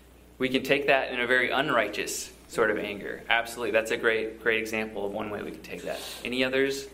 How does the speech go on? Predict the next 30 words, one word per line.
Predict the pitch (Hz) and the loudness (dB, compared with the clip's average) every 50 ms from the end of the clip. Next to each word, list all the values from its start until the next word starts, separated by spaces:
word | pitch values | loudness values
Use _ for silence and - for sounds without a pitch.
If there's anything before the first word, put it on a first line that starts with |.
| - - - - - | -18 -20 -20 -16 -8
before | - - 117 120 | -4 0 2 4
we | 117 117 113 110 110 110 - - - - - - - - | 4 4 4 2 -2 -4 -6 -8 -10 -16 -18 -12 -4 0
dissect | 117 110 107 - 117 117 - | 0 0 2 0 -2 0 2
that | 117 113 | 4 4
a | |
little | 113 117 120 | 4 4 0
bit | 117 117 | -2 -2
more? | 117 107 98 | -2 -2 -2
Any | 101 110 123 127 127 | -2 -2 0 0 0
other, | 127 127 123 123 127 123 - - | 2 2 0 0 -2 -4 -8 -6
maybe | 120 117 110 110 | -4 -4 -2 0
one | 107 113 113 117 | 0 0 2 2
last | 117 113 113 - | 0 -2 -2 -2
person | - - 110 107 - 101 98 104 - - - - | -2 -2 -2 0 -2 -4 -4 -6 -8 -12 -10 -6
that | - 104 | -4 -4
wants | 101 - - | -2 -2 -4
to | 104 | -6
take | - - 107 104 | -2 -2 -2 -2
a | - | -2
stab | - - 101 92 95 92 92 | -4 -2 0 0 0 0 -2
at | 95 90 - | -2 -2 -2
it? | - - - - - - - - - | -4 -6 -6 -8 -14 -20 -20 -4 2
Righteous | - 110 117 113 - 127 - - | 2 2 4 2 0 -4 -2 -2
anger, | 120 120 123 123 127 123 120 - | -2 -2 -2 -2 -4 -4 -4 -4
unrighteous, | - 117 110 110 107 107 104 104 110 110 110 - - - - - - | -4 -4 0 0 0 0 0 0 -2 -2 -2 -4 -8 -10 -14 -10 -8
and | 104 101 101 101 | -8 -6 -4 -2
why, | 104 104 101 101 101 101 104 104 - - - | -2 0 0 0 -2 -2 -4 -8 -12 -10 -6
why | - 104 101 | -4 -4 -4
might | 98 95 90 82 - | -4 -6 -8 -8 -6
it | 90 80 - - | -8 -8 -8 -10